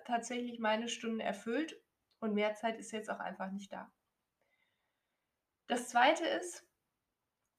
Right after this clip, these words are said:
ah nein, zwei hatten wir schon, ich bin schon ganz durcheinander. Ähm, das Dritte ist, überleg dir genau, welche Aufgaben du übernimmst. Und hier hilft die Eisenhower-Matrix.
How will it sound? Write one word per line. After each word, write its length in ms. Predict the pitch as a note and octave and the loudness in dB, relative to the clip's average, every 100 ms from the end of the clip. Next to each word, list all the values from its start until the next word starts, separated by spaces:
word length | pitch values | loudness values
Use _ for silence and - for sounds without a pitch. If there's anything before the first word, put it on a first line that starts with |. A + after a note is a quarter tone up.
| - | -2
ah 100 | A3+ | 2
nein, 200 | E3+ F#3+ | 2 4
zwei 180 | G#3 | 8
hatten 180 | A3+ G#3+ | 10 8
wir 80 | G3+ | 0
schon, 380 | - F#3+ C#4 - | 2 2 2 -2
ich 160 | G#3 | -6
bin 120 | G3+ G3 | -4 -4
schon 140 | F3+ | -4
ganz 160 | F#3 F#3 | -6 -6
durcheinander. 520 | G3+ F#3+ F#3 G3 B3+ - - - - | -4 -2 0 -2 -4 -10 -18 6 12
Ähm, 260 | B3 B3 | 12 12
das 200 | B3+ C4 | 6 6
Dritte 360 | - C4 G4+ D#4 | 4 4 6 6
ist, 400 | - D4 - - - _ _ _ | 4 4 2 -6 -18 _ _ _
überleg 520 | C#4+ C#4 C4 B3+ D4+ - | 6 10 10 8 2 2
dir 140 | C#4 | 2
genau, 600 | A3 G#3 G#3 A#3 C4 C4+ | 2 4 8 8 8 4
welche 400 | G3+ G#3+ A3 A#3 | 4 4 4 2
Aufgaben 320 | F#3+ - F#3 F#3+ | 2 2 -2 -2
du 80 | |
übernimmst. 600 | F#3+ F#3 F3 F3 - - _ _ _ _ _ - | -4 -4 -4 -10 -16 -20 _ _ _ _ _ 0
Und 160 | A3 | 2
hier 180 | B3+ D#4+ | 4 6
hilft 240 | D#4+ D4 | 6 2
die 120 | - - | 0 4
Eisenhower-Matrix. 1300 | F#3+ G3 G3 F3+ F3 F#3 - - - - - - | 4 4 -2 -4 -4 -4 -4 -6 -10 -16 -18 -20